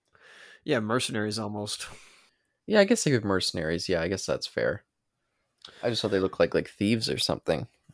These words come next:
Speaker 2: going around.
Speaker 1: Yeah, it's weird 'cause one of them is a Union archer, if you didn't realize.
Speaker 2: Oh, I didn't. Hmm.
Speaker 1: Yeah, one of the <laughs> finally a Union archer out in the field, which is, or at least ex-Union archer, just 'cause he's got the,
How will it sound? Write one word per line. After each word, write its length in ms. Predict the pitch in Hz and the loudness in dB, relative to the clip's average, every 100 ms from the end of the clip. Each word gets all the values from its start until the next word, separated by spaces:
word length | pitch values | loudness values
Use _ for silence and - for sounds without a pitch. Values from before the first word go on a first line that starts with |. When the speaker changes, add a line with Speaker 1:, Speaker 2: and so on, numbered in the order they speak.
| _ - | _ -6
Speaker 2:
going 180 | 85 | -4
around. 440 | 78 80 78 87 - - | -4 -6 -8 -10 -14 -2
Speaker 1:
Yeah, 260 | 165 180 180 | 4 6 6
it's 120 | 170 | 4
weird 220 | 165 175 143 | 4 2 2
'cause 260 | 165 127 | 0 0
one 160 | 127 160 | 0 0
of 80 | 156 | 2
them 220 | 139 135 | 0 0
is 160 | 120 | -2
a 140 | 123 117 | 0 2
Union 340 | 120 127 113 | 2 0 -2
archer, 460 | 101 120 - 71 - - _ _ - | -2 -4 -6 -10 -12 -18 _ _ -18
if 140 | - | -6
you 60 | 113 | -4
didn't 280 | 107 104 - | -4 -6 -6
realize. 600 | 104 101 95 101 - - _ _ - | -4 -4 -4 -6 -10 -14 _ _ -4
Speaker 2:
Oh, 200 | 175 190 | 2 6
I 80 | 214 | 8
didn't. 360 | 123 143 87 113 - | 6 0 -4 -8 -12
Hmm. 160 | 131 104 - _ - _ _ _ - | -8 -8 -10 _ -20 _ _ _ 4
Speaker 1:
Yeah, 380 | 147 131 98 - | 8 8 6 -2
one 140 | 117 120 | -6 -4
of 60 | |
the 400 | 117 117 - 147 - - | -4 -4 -2 -4 -6 -20
<laughs> 140 | - | -4
finally 340 | 135 147 123 110 | 4 4 6 2
a 40 | |
Union 340 | 110 123 123 120 | 2 0 0 0
archer 380 | 117 - 113 110 | -2 0 0 2
out 100 | 104 | 0
in 60 | |
the 80 | 104 | -4
field, 340 | - 120 90 98 | -6 -6 -6 -10
which 160 | - | -10
is, 120 | 101 - | -10 -4
or 140 | 104 | -2
at 80 | 104 | -2
least 180 | 101 - | -4 -4
ex-Union 600 | 107 110 - 107 90 90 - | -6 -6 -8 -8 -8 -10 -12
archer, 340 | 85 - 85 | -14 -12 -12
just 180 | 120 110 | -8 -4
'cause 140 | 120 | -4
he's 140 | 110 113 | -2 -2
got 160 | 110 | -2
the, 480 | 113 104 98 98 | -2 -2 -4 -6